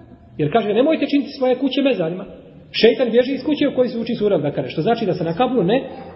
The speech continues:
ne uči sura Al-Bekara. E, isto tako poslanik sallallahu alejhi ve sellem je zabranio da se klanja na kaburima, jer se na kaburima,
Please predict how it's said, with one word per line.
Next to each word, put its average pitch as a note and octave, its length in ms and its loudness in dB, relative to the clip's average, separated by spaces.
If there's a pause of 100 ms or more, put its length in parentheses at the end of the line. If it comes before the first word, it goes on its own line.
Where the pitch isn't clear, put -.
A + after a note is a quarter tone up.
(220)
ne B3 100 4
uči D4 220 0
sura F#3+ 280 2 (480)
Al-Bekara. D#3 380 -2 (580)
E, G#3 60 0
isto B3 180 0
tako A#3+ 220 0
poslanik G#3+ 380 -2
sallallahu F3+ 480 0
alejhi E3 160 0
ve C#3+ 80 -6
sellem G3+ 200 0
je F#3 100 4
zabranio F#3+ 580 2 (320)
da D#3 60 -4
se E3+ 140 -8
klanja G3 220 0
na C#3+ 100 -4
kaburima, G3 540 -2
jer E3 100 -2
se D#3+ 120 -6
na D3 80 -4
kaburima, F3 600 -2